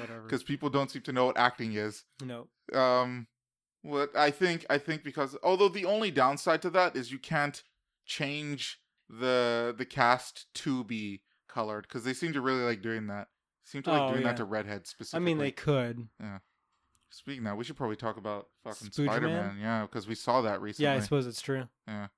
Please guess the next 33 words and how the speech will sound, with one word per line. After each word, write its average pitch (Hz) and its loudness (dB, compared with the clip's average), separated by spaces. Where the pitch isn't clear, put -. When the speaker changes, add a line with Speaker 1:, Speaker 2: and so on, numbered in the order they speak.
Speaker 2:
And 110 -4
Speaker 1:
I 160 0
mean, 160 0
do 143 -2
we 139 -4
want 135 2
to 147 4
do 151 4
spoilers? 170 2
'Cause 131 -6
you 139 -2
were 151 4
all, 135 0
like, 127 -4
salty 147 0
Speaker 2:
I - 4
don't, 180 6
I 190 4
Speaker 1:
about 202 6
Speaker 2:
don't - 4
Speaker 1:
doing 254 4
Speaker 2:
wanna 233 4
talk, 175 6
Speaker 1:
spoilers. 120 -2
Speaker 2:
I 165 4
don't 180 2
wanna 175 2
talk 147 4
too 143 -4
much 123 0
about 113 -2
the 117 -8
plot, 110 -2